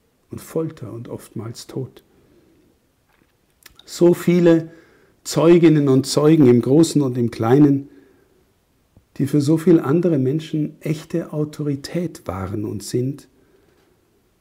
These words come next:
von denen man lernen, an denen man spüren konnte, was es heißt,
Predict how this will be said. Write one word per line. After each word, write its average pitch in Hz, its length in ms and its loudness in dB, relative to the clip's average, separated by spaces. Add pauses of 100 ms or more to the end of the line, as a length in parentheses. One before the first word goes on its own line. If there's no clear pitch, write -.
(140)
von 127 200 -4
denen 143 320 2
man 135 200 0
lernen, 123 680 -2
an 107 140 -8
denen 123 300 -2
man 120 180 -4
spüren 135 540 -6
konnte, 113 420 -10
was 113 180 -12
es - 200 -18
heißt, - 380 -12